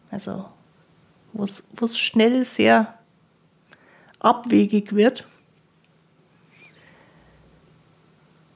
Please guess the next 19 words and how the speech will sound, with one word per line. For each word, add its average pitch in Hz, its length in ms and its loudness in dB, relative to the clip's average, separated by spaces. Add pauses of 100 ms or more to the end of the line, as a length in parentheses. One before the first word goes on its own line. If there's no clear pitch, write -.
(1300)
Da 190 160 4
waren 233 240 4
interessanterweise 269 1040 0 (420)
in 202 220 0
dieser 190 380 -6
vorweggenommenen 220 1160 2
Denkspirale 262 920 2
relativ 294 540 0
wenig 285 320 4
Gedanken 254 540 0
darüber, 233 680 2
wie 226 220 0
ich 220 280 -2
tatsächlich - 760 -4
mit 196 200 0
der 185 120 0
Situation 196 500 -6
umgehen 262 360 4
könnte. - 460 -8